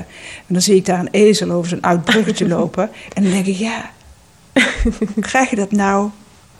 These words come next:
Speaker 2: In je
Speaker 1: Moet ik die
Speaker 2: hoofd,
Speaker 1: ezelbruggetjes
Speaker 2: ja.
Speaker 1: ook nog uit mijn hoofd leren? <laughs>
Speaker 2: Ja,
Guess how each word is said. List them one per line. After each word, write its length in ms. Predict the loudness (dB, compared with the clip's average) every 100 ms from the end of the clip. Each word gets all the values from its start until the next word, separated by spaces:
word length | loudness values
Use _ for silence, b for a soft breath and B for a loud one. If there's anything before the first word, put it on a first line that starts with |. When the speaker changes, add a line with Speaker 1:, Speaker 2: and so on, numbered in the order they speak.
| -10
Speaker 2:
In 120 | -2 4
je 80 | 6
Speaker 1:
Moet 120 | 6
ik 100 | 4
die 80 | 4
Speaker 2:
hoofd, 100 | 6
Speaker 1:
ezelbruggetjes 560 | 6 6 6 4 0
Speaker 2:
ja. 60 | 0
Speaker 1:
ook 60 | 2
nog 120 | 4
uit 160 | 4
mijn 120 | 4 4
hoofd 200 | 2 2
leren? 360 | 2 2 -2 -6 -12 B B B B B B B -12
<laughs> 100 | -8 -8 -10 -14 -20 B B B B -18 -20 -4
Speaker 2:
Ja, 300 | 4 4 4